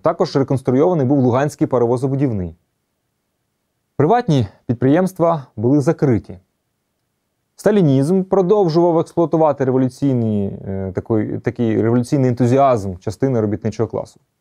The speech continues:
Найвідоміший трудовий такий, е, старт пов'язаний з іменем шахтаря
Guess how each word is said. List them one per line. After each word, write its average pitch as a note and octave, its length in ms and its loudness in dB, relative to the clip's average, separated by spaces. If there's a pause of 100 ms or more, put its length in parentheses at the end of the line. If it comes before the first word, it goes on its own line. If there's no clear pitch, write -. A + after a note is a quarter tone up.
(600)
Найвідоміший E3+ 720 2
трудовий C3+ 500 2
такий, G#2+ 480 -2 (240)
е, G2 360 -6
старт - 460 -6 (580)
пов'язаний E3 460 0
з A2+ 160 -6
іменем D3+ 520 0
шахтаря A2+ 680 -2